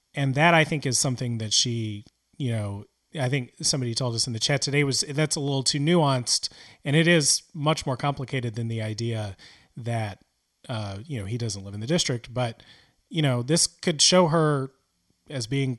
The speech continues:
prepared, as being serious, and, you know, as,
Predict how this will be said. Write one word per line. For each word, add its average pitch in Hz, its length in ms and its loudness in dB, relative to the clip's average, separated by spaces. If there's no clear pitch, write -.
prepared, 165 580 4
as 123 140 -2
being 127 220 -2
serious, 147 640 0
and, 120 400 -6
you 139 120 -2
know, 127 160 0
as, 127 400 -4